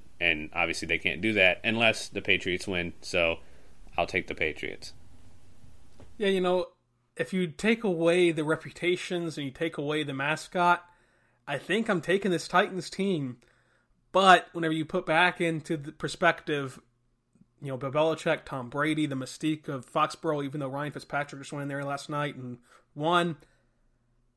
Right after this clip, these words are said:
Speaker 2: I've gotta take New England to, to, to win at least one playoff game. And it's gonna be only one playoff game, 'cause as you alluded to, they're gonna play the Chiefs in this scenario.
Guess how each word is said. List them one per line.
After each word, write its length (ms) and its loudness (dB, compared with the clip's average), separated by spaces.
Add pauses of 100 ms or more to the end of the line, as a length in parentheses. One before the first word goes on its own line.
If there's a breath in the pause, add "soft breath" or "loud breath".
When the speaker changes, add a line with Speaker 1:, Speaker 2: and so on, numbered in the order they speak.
(380)
Speaker 2:
I've 220 4
gotta 260 8
take 340 2
New 140 4
England 460 -2
to, 160 -2
to, 380 -4
to 120 -2
win 220 2
at 100 -2
least 180 -4
one 380 -2
playoff 420 -2
game. 200 -12
And 180 -6
it's 160 -4
gonna 220 4
be 260 2
only 380 2
one 260 0
playoff 320 -4
game, 180 -2
'cause 160 -6
as 240 0
you 120 0
alluded 300 -2
to, 120 -4
they're 100 -4
gonna 200 -2
play 160 -2
the 60 -6
Chiefs 440 -4 (360 soft breath)
in 180 -2
this 180 -4
scenario. 680 -8